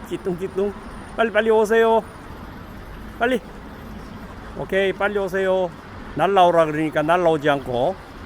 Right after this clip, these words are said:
응? 너 날라오라 그러는데.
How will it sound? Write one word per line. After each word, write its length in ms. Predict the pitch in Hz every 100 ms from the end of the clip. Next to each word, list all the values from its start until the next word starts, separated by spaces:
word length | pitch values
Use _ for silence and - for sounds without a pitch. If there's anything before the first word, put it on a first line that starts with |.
| - - - - - -
응? 180 | 139 233 - - - - - - - - - - - - -
너 160 | 151 180
날라오라 520 | 185 202 190 180 170
그러는데. 640 | 165 165 165 156 131 147